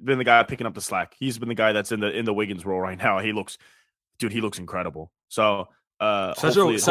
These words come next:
Speaker 2: a
Speaker 1: hopefully they'll get
Speaker 2: Warriors,
Speaker 1: that guy back.
Speaker 2: such a Warriors player. Like, I like the Dante signing when they got him, and it's playing out ex-,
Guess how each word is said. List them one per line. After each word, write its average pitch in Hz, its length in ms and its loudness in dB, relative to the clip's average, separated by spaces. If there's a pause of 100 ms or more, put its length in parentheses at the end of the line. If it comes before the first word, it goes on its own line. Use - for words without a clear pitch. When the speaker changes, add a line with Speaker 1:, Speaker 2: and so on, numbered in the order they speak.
(100)
Speaker 2:
a 214 40 6
Speaker 1:
hopefully 170 80 8
they'll 147 40 4
get 143 60 6
Speaker 2:
Warriors, 143 260 4
Speaker 1:
that 101 160 -2
guy 101 140 -4
back. - 200 -14 (720)
Speaker 2:
such 165 300 2
a 180 60 6
Warriors 131 420 4
player. 120 320 0
Like, 110 220 -2
I 139 80 4
like 135 260 2
the 131 80 -4
Dante 123 320 2
signing 123 340 0
when 120 80 -2
they 110 100 -4
got 107 280 0
him, 113 160 0
and 110 140 -6
it's 120 260 -6
playing 127 420 0
out 117 160 4
ex-, 98 220 -8